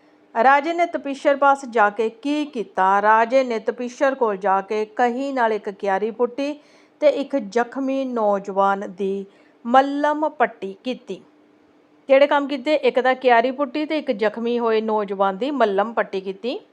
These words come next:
ਤਪੀਸ਼ਰ ਨੇ ਰਾਜੇ ਨੂੰ ਉਸ ਦੀਆਂ ਪੁੱਛਾਂ, ਪੁੱਛਾਂ ਦਾ ਮਤਲਬ ਉਹਦੇ ਜੋ ਉਹਨੇ ਪੁੱਛਿਆ ਉਹਦਾ ਉੱਤਰ ਕਿਵੇਂ ਦਿੱਤਾ? ਤਪੀਸ਼ਰ ਨੇ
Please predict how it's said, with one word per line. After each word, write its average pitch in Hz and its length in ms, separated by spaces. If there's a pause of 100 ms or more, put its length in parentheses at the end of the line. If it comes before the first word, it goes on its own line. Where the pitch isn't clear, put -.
(840)
ਤਪੀਸ਼ਰ 294 640
ਨੇ 226 340
ਰਾਜੇ 220 500
ਨੂੰ 214 400
ਉਸ 339 240
ਦੀਆਂ 233 420
ਪੁੱਛਾਂ, 262 640
ਪੁੱਛਾਂ 247 400
ਦਾ 277 80
ਮਤਲਬ 277 180
ਉਹਦੇ 320 220
ਜੋ 254 220
ਉਹਨੇ 262 140
ਪੁੱਛਿਆ 269 480
ਉਹਦਾ 262 280
ਉੱਤਰ 262 440
ਕਿਵੇਂ 277 340
ਦਿੱਤਾ? 202 300
ਤਪੀਸ਼ਰ 269 540
ਨੇ 330 260